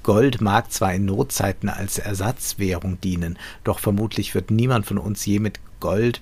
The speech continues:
bislang bezahlt haben und wer das versucht, der wird auch Schwierigkeiten bekommen, es sei denn, das Geschäft ist nie so ganz legal.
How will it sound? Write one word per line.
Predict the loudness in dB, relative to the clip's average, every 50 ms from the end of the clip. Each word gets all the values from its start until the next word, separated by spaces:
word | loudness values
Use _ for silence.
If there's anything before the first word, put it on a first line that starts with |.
| -8 -10
bislang | -8 -6 -4 -2 0 0 0 -2
bezahlt | -2 -4 -4 -2 -2 0 0 -2 -2 -2
haben | -2 0 0 0 0 0 0 0 0 -2 -4 -10 -14 -10 -4
und | 0 2 2 4 6
wer | 6 6
das | 6 6 4
versucht, | 2 2 2 2 2 2 0 2 2 2
der | 4 4
wird | 2 0 -2
auch | -4 -4
Schwierigkeiten | -4 -2 2 4 4 4 4 2 0 -2 -4 -4 -4 -4 -4 -4 -4 -4 -6 -10 -14 -14 -14 -10 -6
bekommen, | -4 -4 -2 0 2 4 4 4 4 4 4 2 2 0 -4 -8 -16 -18 -10
es | -4 0
sei | 2 2 4
denn, | 4 4 4 6 4 4 2 -2 -6 -14 -20 -20 -20 -12 -8
das | -8 -6 -6 -6
Geschäft | -2 -2 -2 -2 -2 -4
ist | -6 -4 -4
nie | -4
so | -4 -2
ganz | -2 -4 -4 -4 -4 -4
legal. | -4 -4 -2 -2 -2 -2 -2 -6 -8